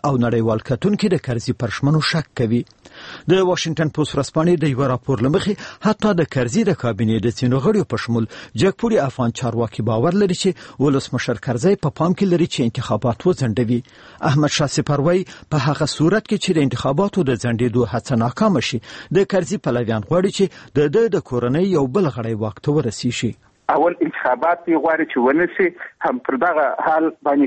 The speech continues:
Speaker 2: کرزی په خپله دوام ورکړي، او یا غواړي چې خپل، اه، په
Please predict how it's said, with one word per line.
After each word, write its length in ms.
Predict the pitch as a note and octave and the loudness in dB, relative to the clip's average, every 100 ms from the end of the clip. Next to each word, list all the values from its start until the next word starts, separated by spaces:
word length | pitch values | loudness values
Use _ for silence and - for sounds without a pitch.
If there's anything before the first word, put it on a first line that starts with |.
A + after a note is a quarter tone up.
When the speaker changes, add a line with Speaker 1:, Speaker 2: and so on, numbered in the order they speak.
| - | 2
Speaker 2:
کرزی 260 | A#2 C3 C3+ | 0 2 0
په 100 | - | 0
خپله 220 | C#3 A#2 | -2 0
دوام 360 | G2+ G2+ F#2+ F2 | 2 2 2 0
ورکړي، 280 | F2 - - E3 | -4 -4 -2 0
او 220 | D#3 C#3+ | 2 4
یا 160 | D3+ F3+ D#3 | 4 2 2
غواړي 260 | E3+ E3 D3+ | 0 0 -2
چې 80 | - D3 - - | 0 2 0 -2
خپل، 220 | F3 D#3+ C#3+ | 0 0 0
اه، 760 | - - - - C3+ B2 A#2 | -4 -14 -20 -4 0 2 0
په 100 | A#2+ | 0